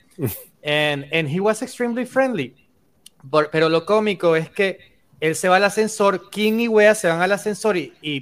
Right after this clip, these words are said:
Speaker 2: piensan que yo nada más quería la estrella. Y le digo, "King, Weah, are you gonna sign my jersey?" And Pogba les dice, "You guys are stars too. Go sign it, go sign it, go sign it."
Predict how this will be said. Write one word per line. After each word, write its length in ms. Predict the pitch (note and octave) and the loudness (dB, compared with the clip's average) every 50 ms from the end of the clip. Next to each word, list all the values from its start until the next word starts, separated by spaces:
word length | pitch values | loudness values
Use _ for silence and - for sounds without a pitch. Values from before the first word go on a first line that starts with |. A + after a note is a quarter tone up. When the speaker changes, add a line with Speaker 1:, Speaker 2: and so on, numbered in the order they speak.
| C#3 _ | -8 _
Speaker 2:
piensan 380 | - D3 D3 C#3+ C#3+ E3+ F3 | -6 -4 -4 -4 -4 -6 -6
que 100 | E3+ F#3 | -4 -4
yo 120 | E3+ D3+ D3 | -4 -2 -2
nada 160 | D#3 D#3+ E3+ | 0 -2 0
más 160 | F3 F3+ E3+ | -2 -2 -4
quería 320 | - - E3+ E3 E3 E3 F3 | -4 -4 -2 0 0 2 0
la 80 | F#3 | 0
estrella. 580 | F#3+ F#3 - - F#3+ F3 D#3 D3+ D3 D#3 E3 E3 - _ _ _ _ _ _ _ | -4 -4 -6 -2 0 0 0 0 -2 -6 -8 -8 -12 _ _ _ _ _ _ _
Y 40 | - | -4
le 60 | D#3+ D#3+ | -2 0
digo, 220 | D#3+ D3+ D3 D3+ - - | 0 0 -2 -6 -2 0
"King, 320 | - G3 A#3 A#3+ F#3+ C3+ B2 | 2 4 4 2 0 0 2
Weah, 320 | E3 G#3 A3+ F#3+ B2 G#2 - - - _ _ _ _ _ _ _ _ _ _ _ _ _ _ _ _ _ _ | 4 6 6 6 6 4 0 -8 -20 _ _ _ _ _ _ _ _ _ _ _ _ _ _ _ _ _ _
are 160 | _ C3 B2+ C3 | _ -12 -6 -4
you 80 | C#3 | -4
gonna 180 | D3 D#3 D#3+ D3 | -2 0 -2 -2
sign 240 | - - E3 E3+ E3+ | 0 0 0 0 0
my 120 | E3 D#3 | 0 -2
jersey?" 460 | C#3 C3 F#3 A3 A#3 A3+ - - - - - | 0 2 4 4 4 2 -2 -8 -12 -6 -4
And 320 | C#3+ D3 D3 C#3+ C#3 C#3+ - | -4 -2 -2 -4 -8 -2 0
Pogba 460 | D#3+ D#3 D3 C#3+ E3 E3 E3 D#3+ - - - _ _ | 0 0 2 2 4 4 4 2 0 -8 -18 _ _
les 200 | - D#3 D#3 C#3 | -4 -2 -2 -2
dice, 760 | C#3 E3 E3 D#3 D3+ - - E3 D#3 D3+ D3 C#3 C#3+ - _ _ _ _ _ | 0 -2 -2 -2 -4 -4 -2 0 2 2 0 -2 -4 -12 _ _ _ _ _
"You 100 | C3+ E3 | -4 0
guys 260 | E3 F#3+ F#3+ F#3 - | 2 2 2 2 2
are 160 | F3+ E3+ E3 | 2 2 2
stars 480 | - - - - E3 D3 D3 C3+ - - | 0 -2 -2 0 0 0 0 -2 -4 -6
too. 220 | - D#3 C#3+ B2+ | -4 -4 -4 -4
Go 240 | A#2+ B2+ D#3+ E3 E3 | -2 -2 0 0 0
sign 300 | - - - C3+ B2 A2+ | -2 -2 -2 -2 -2 -4
it, 120 | A2+ A2+ A2+ | -8 -8 -2
go 200 | D#3+ E3 F3 E3+ | 0 0 0 0
sign 260 | E3+ - B2+ A#2 - | -2 -4 -4 -2 4
it, 120 | - C#3 - | 4 4 8
go 140 | - F#3+ E3 | 8 6 8
sign 240 | - - F#3 D3+ - | 10 8 8 10 10
it." 840 | - - A#3 - - G3 D3 C#3+ - F#3 D#3+ D3 - - - D#3+ | 10 10 10 10 8 8 8 8 6 6 6 6 4 2 -4 -6